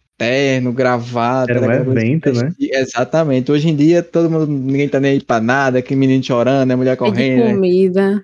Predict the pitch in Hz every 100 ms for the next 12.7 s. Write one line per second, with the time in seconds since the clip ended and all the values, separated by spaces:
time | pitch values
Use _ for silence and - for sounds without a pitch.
0 | _ - 160 151 117 117 135 147 139 123
1 | 123 123 135 131 160 156 196 190 156 185
2 | 190 185 165 147 - 147 139 135 135 131
3 | 131 147 143 131 156 160 - 170 185 190
4 | 180 - 170 156 139 139 123 120 _ _
5 | _ _ _ _ - - 175 196 185 202
6 | 208 185 180 180 165 160 143 - 143 170
7 | 170 156 160 175 185 170 160 160 170 165
8 | - 147 147 151 139 143 160 160 151 147
9 | 147 - 156 160 151 135 135 135 135 127
10 | - 139 156 160 156 156 _ _ _ _
11 | _ - 135 - 143 135 - 147 143 139
12 | 139 143 139 135 135 -